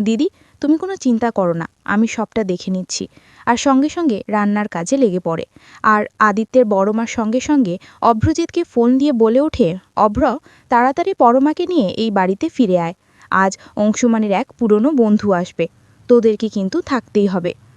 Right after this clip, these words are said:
ঠিক সেই সময় কলেজ থেকে সুদীপাকে নিয়ে আদিত্য বাড়িতে ঢোকে।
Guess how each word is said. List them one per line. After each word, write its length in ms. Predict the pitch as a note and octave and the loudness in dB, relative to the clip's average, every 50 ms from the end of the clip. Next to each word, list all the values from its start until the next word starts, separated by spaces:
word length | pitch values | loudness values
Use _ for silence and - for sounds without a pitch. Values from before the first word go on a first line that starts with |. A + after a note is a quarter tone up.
| _ _ _ - | _ _ _ 2
ঠিক 140 | - F4 F4 | 2 2 2
সেই 220 | - F4 F4 F4 | 2 0 0 0
সময় 360 | F4 - G#4 F#4 D4 G#3 G3+ A#3+ | 0 0 2 2 2 2 2 0
কলেজ 360 | - B3 A#3 A#3 A#3+ A#3+ - | 0 2 2 2 0 0 -2
থেকে 220 | - C#4+ C4 C4+ | -4 -4 -4 -4
সুদীপাকে 520 | - - B3+ G#3+ B3 A#3+ C4+ C4 - C4 B3+ | -2 -2 -2 -2 0 0 -2 -2 -2 -2 0
নিয়ে 240 | A3+ A3+ A3+ A#3+ - | 0 2 0 0 0
আদিত্য 380 | - G3 F#3+ F#3 G#3+ - - A3+ | -2 -2 -2 -2 -2 -2 -2 -2
বাড়িতে 380 | G3+ F#3 F3 E3+ F#3 - B3+ | 0 0 -2 -2 -2 -2 -2
ঢোকে। 340 | C4 B3 A#3+ A3 - - - | -2 0 0 -2 -2 -4 -10